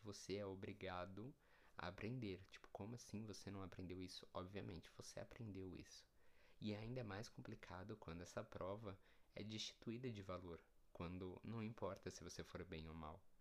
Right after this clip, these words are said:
você vai passar. E, e passar também é um termo muito passar ou não passar.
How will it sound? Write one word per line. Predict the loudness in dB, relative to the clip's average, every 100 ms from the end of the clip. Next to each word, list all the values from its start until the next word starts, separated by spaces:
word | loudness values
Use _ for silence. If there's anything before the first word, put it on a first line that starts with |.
| -8
você | -6
vai | -2 -2
passar. | 0 -2 0 -4 -6 -16 -20 -18 -16 -14 -14 -14 -6 0
E, | 0 4
e | 2
passar | 4 2 4 4 4
também | 4 2 4 2 0
é | -2
um | -2
termo | 2 2 2 -2 -2
muito | 2 4 4 2 0 -4
passar | -4 -4 2 4
ou | 4
não | 0 0
passar. | 0 0 -4 -4